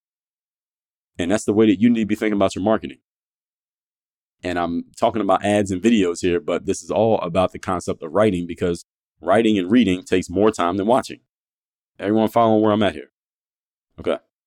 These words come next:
The sixty minute ad or sixty minute webinar is made for the person who needs what that ad or webinar is talking about. It's not made to get everybody to pay attention.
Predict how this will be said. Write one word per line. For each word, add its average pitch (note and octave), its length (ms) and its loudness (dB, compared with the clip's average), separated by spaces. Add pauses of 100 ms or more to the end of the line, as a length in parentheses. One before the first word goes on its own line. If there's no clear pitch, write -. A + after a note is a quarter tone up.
(180)
The - 60 -16
sixty A#2+ 320 -2
minute B2 320 0
ad G2+ 320 2
or F2+ 100 -4
sixty - 280 -6
minute A2 220 0
webinar F2+ 420 0
is D2+ 100 -6
made A2 240 2
for G2+ 80 0
the F#2 60 -2
person G2 320 0
who F#2+ 120 -2
needs G2+ 560 4
what F#2 160 0
that G2 160 2
ad G2 200 2
or F#2 80 2
webinar F2+ 380 2
is - 80 -8
talking D#2+ 260 -2
about. C#2 220 -12 (200)
It's D2+ 160 -12
not G2 240 -2
made G2 300 2
to - 80 -20
get F2+ 240 0
everybody F2 480 -2
to E2 60 -6
pay F#2 160 -2
attention. A2 320 -6